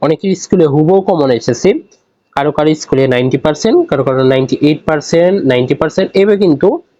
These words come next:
পরীক্ষা এসেছে। So, যেহেতু আমাদের সবার স্কুলের প্রশ্নপত্র একই নয়, যদি একই হতো তাহলে এখান থেকে হান্ড্রেড পার্সেন্ট পরীক্ষা কমন আসতো। তো তোমরা অবশ্যই এই প্রশ্নপত্রগুলো ভালো করে সমাধান করে নিবে। So, তারপর হচ্ছে তিনের ক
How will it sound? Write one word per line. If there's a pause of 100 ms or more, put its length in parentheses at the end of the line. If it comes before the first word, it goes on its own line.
(120)
পরীক্ষা
এসেছে। (280)
So, (160)
যেহেতু
আমাদের (300)
সবার
স্কুলের
প্রশ্নপত্র
একই
নয়, (360)
যদি
একই
হতো (220)
তাহলে (200)
এখান
থেকে
হান্ড্রেড
পার্সেন্ট
পরীক্ষা
কমন
আসতো। (440)
তো
তোমরা (160)
অবশ্যই
এই (180)
প্রশ্নপত্রগুলো
ভালো
করে
সমাধান
করে
নিবে। (760)
So,
তারপর
হচ্ছে (180)
তিনের (140)
ক